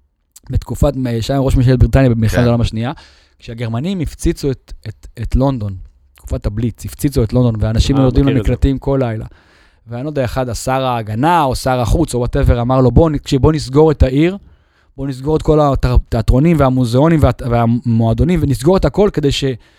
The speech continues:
Speaker 1: כדי שיהיה חושך ואנשים לא יצאו החוצה." הוא אומר, "אז אם אנחנו סוגרים את התרבות, אז למה אנחנו נלחמים בכלל?"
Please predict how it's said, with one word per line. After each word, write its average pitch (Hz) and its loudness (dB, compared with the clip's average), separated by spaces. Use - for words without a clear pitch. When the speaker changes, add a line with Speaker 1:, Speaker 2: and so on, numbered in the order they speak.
Speaker 1:
כדי 127 -6
שיהיה 139 0
חושך 160 2
ואנשים 127 0
לא 139 4
יצאו 139 2
החוצה." 131 2
הוא 135 2
אומר, 135 0
"אז 127 -2
אם 160 -4
אנחנו 117 0
סוגרים 147 -4
את 131 -8
התרבות, 139 -2
אז 113 -8
למה 120 -2
אנחנו 135 -2
נלחמים 127 -4
בכלל?" - -6